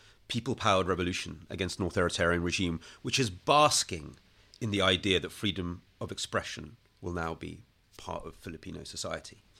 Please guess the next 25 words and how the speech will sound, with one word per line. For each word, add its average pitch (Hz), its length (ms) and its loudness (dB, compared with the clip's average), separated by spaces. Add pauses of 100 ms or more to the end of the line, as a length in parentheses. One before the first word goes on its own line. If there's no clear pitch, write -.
(840)
So 123 520 12 (120)
thirty 165 300 10
years 147 160 8
later, 127 360 4 (100)
I 110 80 2
go 95 160 4
there. 101 220 -2 (960)
And 107 260 10
the - 40 0
Philippines 165 300 2
is - 20 0
very 135 120 10
important 117 240 4
because 104 360 2
it's - 160 -6
got 107 180 4
the 113 60 -4
largest 120 760 6 (600)
use 101 540 -2
of 90 200 -4
social 95 340 -2
media 85 240 -2
per - 80 -14
capita. - 460 -14 (420)
Yeah, - 80 -12